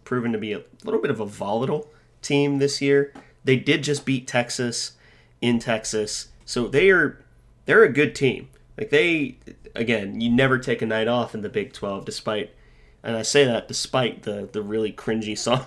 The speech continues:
they put out last year. It's true. Um, but going down to Lubbock, it's always a scary place to play. I think that's a big prove-it game up against Baylor at home. That's gonna be a,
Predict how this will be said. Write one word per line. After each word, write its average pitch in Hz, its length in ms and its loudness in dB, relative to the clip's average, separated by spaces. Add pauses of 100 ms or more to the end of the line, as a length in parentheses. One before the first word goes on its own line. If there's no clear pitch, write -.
they 151 100 0
put 151 260 0
out 127 340 -2
last - 300 -2
year. 113 160 0
It's 139 180 0
true. 143 400 2 (720)
Um, 123 480 4
but 131 340 2 (380)
going 160 280 2
down 139 220 4
to 135 40 4
Lubbock, 123 400 0
it's 110 100 -8
always 123 240 0
a 117 60 -4
scary 113 360 0
place 110 280 -4
to 110 80 -6
play. 104 400 -4
I 131 140 0
think 165 480 -4 (600)
that's 127 380 -2
a 143 60 0
big 135 260 0
prove-it 131 460 0
game 127 420 0 (420)
up 139 220 4
against 135 460 0
Baylor 117 540 2
at 110 240 -4
home. 113 640 -6 (260)
That's 120 160 -6
gonna 135 160 2
be 120 160 0
a, 104 140 -4